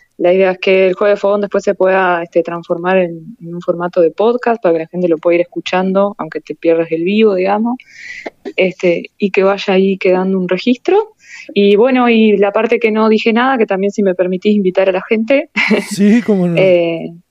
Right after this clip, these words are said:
Speaker 1: volvimos con la obra Mi Vida Toda, de Federico Roca. Yo soy parte del elenco independiente del Patrimonio. Vamos a estar ahora el dos de octubre en Carmelo. Y bueno, estuvimos el fin de semana pasado compitiendo para,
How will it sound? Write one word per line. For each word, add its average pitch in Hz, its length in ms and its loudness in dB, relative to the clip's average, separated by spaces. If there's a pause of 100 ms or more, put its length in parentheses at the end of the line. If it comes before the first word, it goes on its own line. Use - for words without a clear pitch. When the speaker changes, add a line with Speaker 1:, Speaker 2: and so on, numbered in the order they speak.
(360)
Speaker 1:
volvimos 226 460 2
con 220 140 0
la 190 140 2
obra 214 560 2
Mi 190 140 0
Vida 202 240 2
Toda, 240 440 2
de 185 160 2
Federico 190 520 0
Roca. 226 340 0
Yo 247 140 -4
soy 196 140 -4
parte 190 260 -2
del 180 140 0
elenco 190 240 -2
independiente 185 500 -2
del 180 80 0
Patrimonio. 208 640 0 (600)
Vamos 190 240 -2
a 180 40 -8
estar 196 240 -2
ahora 190 220 4
el 180 80 -2
dos 196 160 0
de 208 60 2
octubre 208 360 2
en 185 80 -4
Carmelo. 226 560 0 (380)
Y 180 120 2
bueno, 185 320 0 (100)
estuvimos 185 480 -2
el 170 60 -6
fin 185 140 0
de 185 80 0
semana 185 320 -2
pasado 190 400 0
compitiendo 185 600 0
para, 160 380 -8